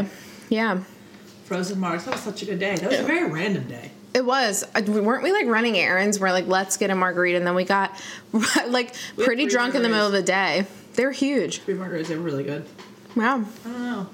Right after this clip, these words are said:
Speaker 1: Anyway.
Speaker 2: It was a good time. I mean, even in, um, quarantine, you gotta drink,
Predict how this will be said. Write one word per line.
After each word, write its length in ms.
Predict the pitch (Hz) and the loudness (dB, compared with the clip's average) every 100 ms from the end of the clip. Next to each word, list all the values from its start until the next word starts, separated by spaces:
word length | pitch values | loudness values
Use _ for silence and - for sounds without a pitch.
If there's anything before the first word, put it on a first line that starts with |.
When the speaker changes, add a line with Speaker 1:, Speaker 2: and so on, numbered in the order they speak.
| - | -10
Speaker 1:
Anyway. 220 | 214 185 | -4 -4
Speaker 2:
It 260 | 165 - - | -4 -8 -2
was 120 | 311 | 0
a 20 | |
good 140 | - 381 | 0 0
time. 360 | 311 320 202 - | 2 2 0 0
I 80 | 214 | 2
mean, 240 | 233 226 | 4 2
even 260 | 196 247 240 | 2 2 4
in, 140 | 233 | 4
um, 380 | 226 202 185 190 | 4 4 4 2
quarantine, 960 | 214 - 220 220 214 202 185 185 214 214 - - - - - - - - - - - - - - | 0 0 2 0 2 0 2 2 0 -2 -14 -20 -20 -20 -18 -18 -18 -20 -20 -20 -20 -20 -6 0
you 120 | 233 | 2
gotta 240 | 220 214 | 2 2
drink, 400 | 202 208 208 202 | 2 2 2 0